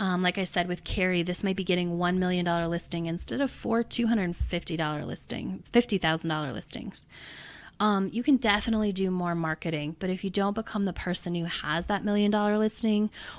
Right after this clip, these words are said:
or you don't have the, become the person like Jill who sells out her course, you might not get that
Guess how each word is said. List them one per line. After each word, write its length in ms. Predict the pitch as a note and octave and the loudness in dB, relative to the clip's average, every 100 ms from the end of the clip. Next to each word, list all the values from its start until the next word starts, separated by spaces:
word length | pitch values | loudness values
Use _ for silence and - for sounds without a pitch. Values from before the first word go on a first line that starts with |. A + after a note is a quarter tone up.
| - | 2
or 140 | A3 | 6
you 140 | A#3 A3 | 8 6
don't 140 | G3+ | 2
have 180 | G3+ F#3+ | 0 -2
the, 80 | F3+ - - | -4 -8 -8
become 360 | F#3+ - F#3 | -6 0 2
the 80 | G3 | 2
person 420 | - F#3 F#3 G3 | 0 0 2 2
like 180 | E3+ D#3 | -2 -2
Jill 240 | - D3+ F3 | 0 0 0
who 100 | F3 | 0
sells 280 | - E3 E3+ | 4 4 4
out 160 | D#3+ | 0
her 100 | E3 | -2
course, 540 | - D3 D#3+ A3 - - - - - - | -4 -2 0 2 0 -2 -16 -16 -16 -10
you 140 | - G#3+ | 2 4
might 420 | G3+ G3 A3 - _ - _ _ | 6 4 2 -2 _ -20 _ _
not 520 | F3 F#3+ F#3 F#3+ - - | 0 4 4 4 0 -4
get 320 | E3+ F3 - | -2 -2 -4
that 200 | D#3 | -6